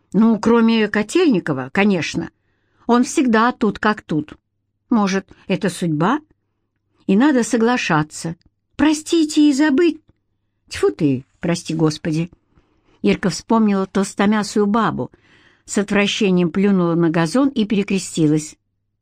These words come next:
"Может, и судьба? Только ты уж с ним сразу условия обговори". Толстяк крякнул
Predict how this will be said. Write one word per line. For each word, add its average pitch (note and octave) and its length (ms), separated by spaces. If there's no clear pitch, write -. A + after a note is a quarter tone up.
"Может, G3 640
и F3 440
судьба? D#3 800
Только F3+ 320
ты G3+ 140
уж G3 160
с - 80
ним A3+ 220
сразу A3 440
условия C4 600
обговори". G3 580
Толстяк D#3+ 520
крякнул E3 540